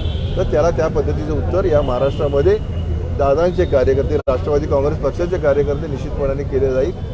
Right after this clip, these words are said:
कारण अशा पद्धतीने आम्ही कधीही खपून घेणार नाही. आज हे आंदोलन खूप उग्र पद्धतीने प्रत्येक चौका-चौकात झालं असतं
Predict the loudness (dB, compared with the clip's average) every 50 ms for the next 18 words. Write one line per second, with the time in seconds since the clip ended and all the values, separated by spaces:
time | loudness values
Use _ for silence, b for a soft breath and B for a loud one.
0 | -6 -6 -6 -6 -4 -2 -2 0 0 0 0 0 0 0 0 0 0 0 0 -2
1 | -2 -2 0 -2 -2 -2 -2 -2 -2 0 0 2 0 0 -2 -4 -4 -4 -4 -4
2 | -2 -2 -2 -2 -2 -4 -6 -6 -8 -6 -6 -6 -4 -2 0 0 0 2 2 2
3 | 2 0 0 -2 -2 -2 -2 -2 0 2 0 0 2 2 0 2 2 2 2 0
4 | 0 0 0 2 2 2 2 0 -2 -4 -2 -4 -4 -2 0 0 0 2 0 0
5 | 0 0 0 2 2 2 4 4 4 2 2 0 -4